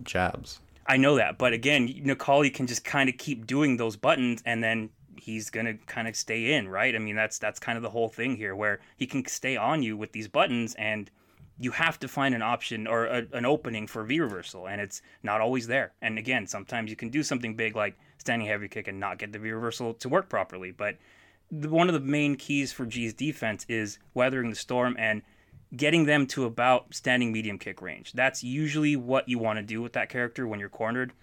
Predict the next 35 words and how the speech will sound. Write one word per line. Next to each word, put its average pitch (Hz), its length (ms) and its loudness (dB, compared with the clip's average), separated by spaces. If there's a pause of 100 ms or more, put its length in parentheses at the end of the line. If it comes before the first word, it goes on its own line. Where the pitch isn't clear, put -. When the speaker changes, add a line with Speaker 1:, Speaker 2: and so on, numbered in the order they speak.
(300)
Speaker 2:
uh, 110 120 4
because 110 260 -2
that's, 110 380 2
that's 107 300 -4 (100)
what 120 240 0
I 107 80 2
found 107 280 0
the 107 40 -2
most 104 240 -4
success - 400 -4
with 113 160 -4
in 104 100 -8
terms 107 300 -4
of 104 200 -4 (300)
fighting 110 340 2
off 107 180 0
of - 60 -10
your 101 120 -6
back 107 240 0
kind 139 160 -2
of 135 80 -4
thing. 156 280 -2
But 107 240 0 (580)
it's, - 400 -4 (400)
there's 139 340 2
a 151 60 2
lot 127 360 4
there. 107 420 0
That 107 200 0
is 107 120 -8
what 110 160 -2
I'm 95 100 -6
getting 90 300 -8
at 78 200 -14
here. 90 140 -20